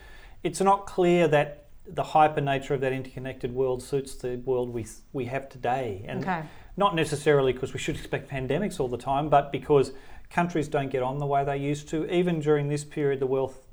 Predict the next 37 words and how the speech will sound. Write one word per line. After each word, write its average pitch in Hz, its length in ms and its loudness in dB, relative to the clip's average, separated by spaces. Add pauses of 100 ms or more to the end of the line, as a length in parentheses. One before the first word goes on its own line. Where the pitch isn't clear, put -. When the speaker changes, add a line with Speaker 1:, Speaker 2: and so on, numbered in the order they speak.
Speaker 1:
World 139 220 2
Health 135 320 -4
Organization, 127 1200 -4 (500)
when 131 160 -8
they 127 180 -4
announced, 135 680 -6 (320)
um, 127 300 -4 (120)
there 147 140 0
was 135 160 0
a 127 80 -2
health 127 300 -2
issue 127 280 -4
of 113 80 -6
global 120 300 -6
concern, 190 680 -4 (920)
said 127 260 -2
travel 135 320 2
restrictions 123 560 -6
are 120 60 -8
not 120 180 -10
necessary 120 640 -8
or 113 140 -4
advisable. 139 600 0
The 127 100 -8
next 160 200 -6
Speaker 2:
Mm-hmm. 170 60 -10
Speaker 1:
day, 120 160 -4
the 117 100 -6
U 120 140 -2
S 117 180 -6
announced 117 260 -12
travel 127 260 -8
restrictions. 123 600 -10 (800)
Speaker 2:
Mm. 196 60 4
Speaker 1:
Other 143 160 8
countries 135 500 -2
followed. 143 840 10